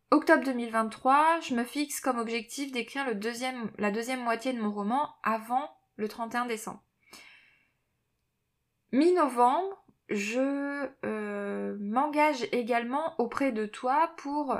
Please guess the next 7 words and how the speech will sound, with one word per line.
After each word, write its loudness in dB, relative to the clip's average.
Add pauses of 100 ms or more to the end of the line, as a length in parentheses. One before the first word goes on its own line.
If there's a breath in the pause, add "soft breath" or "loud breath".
me 0
booster -2
et -4
rajouter -4
à 0
ma -2
détermination. -6